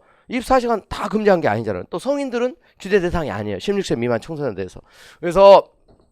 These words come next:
일반적 행동자유권 침해다, 인격의 자유로 하는 건 침해다, 이렇게 이제 위원이라고 이제 다퉜어요. 어,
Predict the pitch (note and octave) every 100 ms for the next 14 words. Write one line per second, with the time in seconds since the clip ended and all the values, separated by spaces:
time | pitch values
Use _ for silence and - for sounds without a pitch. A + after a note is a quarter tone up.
0 | _ _ _ - - _ - E3+ F#3+ F#3
1 | F3+ F#3 F3 F3 E3+ G3 F#3 E3+ D3+ F#3
2 | D3+ D#3+ E3+ D#3+ D#3 D#3 G3+ E3+ E3+ D#3+
3 | D3+ F#3 D#3+ D3 E3+ E3+ D#3 D3 - -
4 | G3 E3 C3+ C#3+ C#3 - _ _ _ _
5 | _ A#2 A#2 A#2